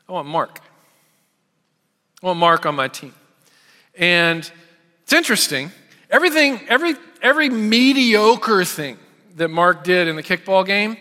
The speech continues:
everybody cheered and patted, patted him on the back. Why? Because Scott Wagner was on his side. Scott Wagner chose him first. We are Mark Boggs. We are. Jesus is Scott Wagner.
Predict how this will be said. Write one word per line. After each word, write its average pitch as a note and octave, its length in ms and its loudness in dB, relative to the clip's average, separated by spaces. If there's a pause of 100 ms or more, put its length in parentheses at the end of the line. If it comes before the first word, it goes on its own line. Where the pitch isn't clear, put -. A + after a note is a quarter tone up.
(560)
everybody G3+ 560 4
cheered E3+ 420 2
and D3 140 -6
patted, F#3 440 2
patted F#3+ 180 2
him F#3+ 80 0
on F3+ 100 0
the D#3+ 60 -6
back. F#3 300 2
Why? A3 320 4
Because D#3 380 -6 (280)
Scott F#3+ 320 -8
Wagner F#3 280 -2
was B2+ 180 -14
on B2 120 -16
his A2 120 -18
side. - 420 -16 (460)
Scott A#3+ 400 0
Wagner G#3+ 360 2
chose E3 340 0
him D#3 120 -14
first. - 640 -8 (1300)
We G#3+ 240 -2
are A#3 160 4
Mark G#3 320 0
Boggs. - 560 -4 (1300)
We G3+ 140 -2
are. B3 280 2 (1600)
Jesus G#3+ 460 0
is G3+ 120 -2
Scott F#3+ 360 2
Wagner. D3+ 420 -2